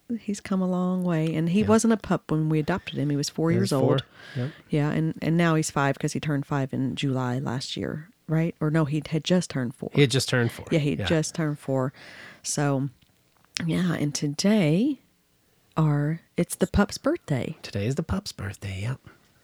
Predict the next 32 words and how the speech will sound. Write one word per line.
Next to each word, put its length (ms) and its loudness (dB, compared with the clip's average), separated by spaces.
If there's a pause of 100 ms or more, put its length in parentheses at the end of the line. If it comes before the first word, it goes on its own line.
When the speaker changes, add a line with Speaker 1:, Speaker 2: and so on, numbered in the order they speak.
Speaker 2:
So, 400 -2
uh, 320 -2
Knuckles 460 0
and 120 4
Doc 420 2 (960)
celebrate 600 0
today, 240 4
so 160 -2
we 60 0
gotta 180 2
go 120 0
get 140 0
them 180 4
treats. 480 -6
Speaker 1:
Yeah, 300 2 (280)
they're 160 6
Speaker 2:
'Cause 100 6
we 60 4
got 140 0 (180)
Speaker 1:
one 320 4
whole 240 4
year 260 4
old. 300 0 (460)
Speaker 2:
We 100 4
got 300 6
Finn 280 6
a 280 4
Gotcha 280 2
Day 200 0
treat. 360 -4 (140)
Speaker 1:
Mm-hmm. 340 0 (420)
Speaker 2:
And 520 -2